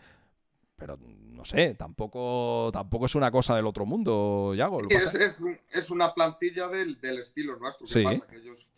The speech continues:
Speaker 2: pueden firmar jugadores de quince millones, como Isaac, Bryce, Alichoy, nosotros tenemos que deshacernos de ellos para firmar a cuatro de cinco millones,
Speaker 1: Claro.
Speaker 2: por ponerte en, en ejemplo,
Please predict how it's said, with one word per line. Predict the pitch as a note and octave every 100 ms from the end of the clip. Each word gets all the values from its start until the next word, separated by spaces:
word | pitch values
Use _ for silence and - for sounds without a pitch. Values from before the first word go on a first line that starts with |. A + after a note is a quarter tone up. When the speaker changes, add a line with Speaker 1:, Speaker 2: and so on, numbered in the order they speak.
| _ _ _
Speaker 2:
pueden | C#3+ C3+ C3
firmar | D3 C3+ D3 C#3
jugadores | B2 B2 C#3 C#3+ C3+
de | C#3+
quince | D#3 D3+ D3+
millones, | D#3 D#3 E3 E3 E3+ - _ _ _ _ _
como | A2+ A2+ C#3+
Isaac, | C#3+ - C#3 C#3
Bryce, | B2+ C#3 C#3+ C#3 -
Alichoy, | C#3 C#3+ - E3 E3 E3 E3
nosotros | C#3+ C#3+ C3+ D3 -
tenemos | D3+ D3 -
que | C#3
deshacernos | C#3+ C#3+ C#3+ D3 C#3+
de | D3+
ellos | D#3 D#3+
para | - C3+
firmar | C3+ C3 C#3
a | C3+ C3+ - _ _ _ _ _ _
cuatro | D#3+ D#3 D#3 D#3
de | D#3 D#3+
cinco | E3 D3
millones, | A#2 B2 C3 G#2 -
Speaker 1:
Claro. | - C#3+
Speaker 2:
por |
ponerte | D3 D3 D#3+ D#3+ E3+ E3+
en, | E3+ E3 D3+ C3+ B2 A#2 - - _ _
en | C3 C3+
ejemplo, | B2+ D3 D3+ -